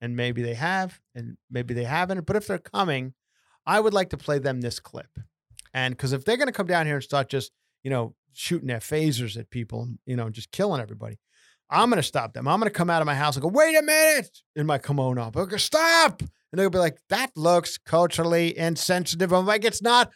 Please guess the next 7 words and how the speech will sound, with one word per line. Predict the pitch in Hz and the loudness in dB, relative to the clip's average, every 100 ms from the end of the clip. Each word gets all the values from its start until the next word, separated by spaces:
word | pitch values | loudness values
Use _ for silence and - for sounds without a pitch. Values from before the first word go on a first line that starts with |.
| _ | _
culturally | - 226 214 220 | 2 2 4 2
insensitive. | 202 220 240 202 175 - | 4 2 2 4 2 2
I've | 160 127 | -2 0
been | 190 208 202 _ | 0 0 -4 _
to | 156 | -6
Tokyo. | 175 208 214 190 156 139 113 - _ _ _ | 2 4 4 4 4 4 0 -8 _ _ _
So | - 170 160 139 | 2 4 4 2